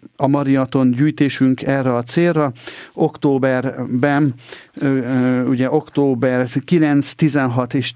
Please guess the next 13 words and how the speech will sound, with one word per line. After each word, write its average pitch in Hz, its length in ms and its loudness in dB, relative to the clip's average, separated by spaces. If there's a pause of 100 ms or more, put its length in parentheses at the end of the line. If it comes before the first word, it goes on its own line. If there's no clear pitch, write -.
tizenhetedikén 131 640 0
és 120 100 0
tizennyolcadikán 135 1120 0 (560)
volt 131 580 0
ilyen 123 140 2
tematikus, 127 760 0
ö, 123 220 0 (160)
napunk, 143 500 2
amikor, 127 480 0 (340)
amikor, 127 440 0
ö, 123 300 2 (720)
erre 131 360 -2
különálló 117 680 0